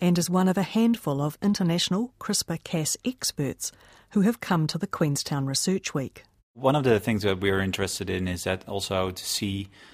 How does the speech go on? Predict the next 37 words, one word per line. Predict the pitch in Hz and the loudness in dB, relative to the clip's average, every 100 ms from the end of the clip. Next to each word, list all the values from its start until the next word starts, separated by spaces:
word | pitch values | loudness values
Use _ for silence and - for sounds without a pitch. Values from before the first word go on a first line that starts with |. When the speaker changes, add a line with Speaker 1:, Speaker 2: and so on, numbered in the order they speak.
| - - | -20 -4
Speaker 2:
how | 98 98 95 95 98 | 2 4 4 2 -2
bacteria | - 101 - 104 95 | -6 -10 -6 -2 -2
keep | - - | -4 -2
their | 98 | 0
memories | 92 98 98 98 90 - - | 0 0 0 -2 -4 -4 -6
up | - | -6
to | 98 | -4
date. | 85 95 165 | 0 0 -2
So | - - 98 | -6 -4 -4
once | 95 107 107 - | 0 -2 -2 0
they | 101 95 98 | 0 0 -2
already, | 95 92 95 95 | -2 -2 -2 -4
for | - 92 | -4 -4
example, | 92 87 87 | -2 -2 -2
have | 87 101 104 | 0 0 0
memory | 95 95 92 | 0 0 -2
against | 90 90 90 - | -2 -4 -6 -8
a | |
certain | - 98 - 92 | -8 -8 -6 -4
virus, | 90 95 98 90 - - - _ - - - _ | 0 2 2 -2 -4 -10 -12 _ -20 -20 -20 _
that | 101 101 | 0 2
will | 98 | 2
also | 92 95 - 92 87 85 95 - _ _ _ _ - | 2 0 0 0 0 -2 -8 -16 _ _ _ _ -4
trigger | - 123 104 | 0 2 2
the | 92 | 2
virus | 87 95 95 92 | 4 4 4 0
to | - 92 | -4 -6
change. | - 95 95 123 147 - - _ - _ _ - | 0 0 2 0 -2 -6 -8 _ -20 _ _ -2
And, | 104 104 104 - - - - | 0 2 0 -4 -10 -16 -4
and | 104 | -2
it | 104 | 0
can | 127 | 0
be | 110 | 2
very | 95 101 98 95 95 92 - _ _ _ | 2 4 4 2 0 -4 -12 _ _ _
beneficial | 104 101 95 139 - 101 | 0 0 0 -2 0 0
for | 90 95 92 | 0 -2 0
the, | 92 101 | -2 -4